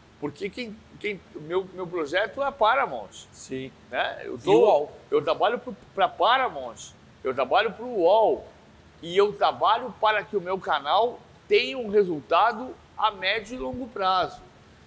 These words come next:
Speaker 1: Então eu não tô arriscando. Se o canal não der certo, não tem problema. Não é esse o problema.
Speaker 2: Eu vejo no Instagram que tu posta direto os vídeos ali.
Speaker 1: Nossa, eu melhorei muito no Instagram.
Speaker 2: É, eu
Speaker 1: O Vitor
Speaker 2: acompanhei, eu peguei
Speaker 1: Gregório.
Speaker 2: as coisinhas que tu falou, ah, preciso melhorar. Eu peguei uns cortes teu.
Speaker 1: É?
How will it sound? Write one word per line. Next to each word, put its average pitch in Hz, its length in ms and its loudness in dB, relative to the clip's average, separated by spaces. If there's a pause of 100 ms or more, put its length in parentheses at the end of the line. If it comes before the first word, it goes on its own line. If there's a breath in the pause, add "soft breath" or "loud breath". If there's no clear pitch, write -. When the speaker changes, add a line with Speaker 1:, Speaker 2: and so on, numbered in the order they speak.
(140)
Speaker 1:
Então 262 160 0
eu 320 40 -6
não 285 100 -8
tô 269 140 -4
arriscando. 156 720 -4
Se - 140 -16
o - 20 -14
canal 254 280 -6
não 294 160 -14
der 262 120 -4
certo, 247 500 -4
não 302 120 -12
tem 285 120 -8
problema. 202 560 -10 (760)
Não 202 180 -2
é 233 120 -4
esse 220 180 -4
o 202 40 -4
problema. 135 640 -6 (340)
Speaker 2:
Eu - 120 -2
vejo 208 240 0
no 185 100 -4
Instagram 156 460 -2
que 147 100 -18
tu - 60 -20
posta 151 320 -8
direto 170 480 -4
os 120 80 -14
vídeos 123 360 -12
ali. 110 240 -12
Speaker 1:
Nossa, 190 280 -4
eu - 20 -8
melhorei 165 300 -4
muito 190 320 -8
no 170 60 -12
Instagram. 156 580 -2 (180)
Speaker 2:
É, 139 320 0 (100)
eu 151 140 0
Speaker 1:
O 190 60 0
Vitor 190 140 0
Speaker 2:
acompanhei, 151 260 0
eu 135 60 4
peguei 127 220 0
Speaker 1:
Gregório. 165 240 2
Speaker 2:
as 120 60 -4
coisinhas 135 320 -6
que - 60 -20
tu 131 80 -12
falou, 135 320 -4
ah, - 120 -4
preciso - 280 -16
melhorar. 151 340 -10
Eu 135 60 -10
peguei 170 200 -4
uns 170 140 -6
cortes 151 320 0
teu. 139 240 -2
Speaker 1:
É? 170 220 -2